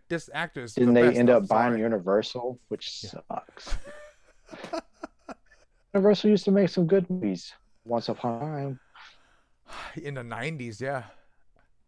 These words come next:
Speaker 2: Hmm.
Speaker 1: Right?
Speaker 2: Thirties. <laughs>
Speaker 1: Well, isn't it in the nineties? Well, hold on. Uh, eighties, I'm
Speaker 2: What did they
Speaker 1: sorry.
Speaker 2: Oh, uh, yeah. The only thing they got going for 'em is, uh,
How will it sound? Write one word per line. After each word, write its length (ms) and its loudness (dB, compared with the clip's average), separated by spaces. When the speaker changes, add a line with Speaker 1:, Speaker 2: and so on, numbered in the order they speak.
Speaker 2:
Hmm. 100 0
Speaker 1:
Right? 260 -8
Speaker 2:
Thirties. 800 -4
<laughs> 0 -
Speaker 1:
Well, 120 4
isn't 220 0
it 60 -2
in 80 -8
the 100 -4
nineties? 500 -8
Well, 120 -10
hold 160 -6
on. 180 -10
Uh, 140 -2
eighties, 400 0
I'm 100 -4
Speaker 2:
What 80 -8
did 120 2
they 40 0
Speaker 1:
sorry. 220 -2
Speaker 2:
Oh, 180 6
uh, 260 6
yeah. 380 4
The 80 2
only 160 4
thing 160 0
they 80 6
got 160 4
going 240 2
for 240 0
'em 80 -6
is, 220 -2
uh, 280 -8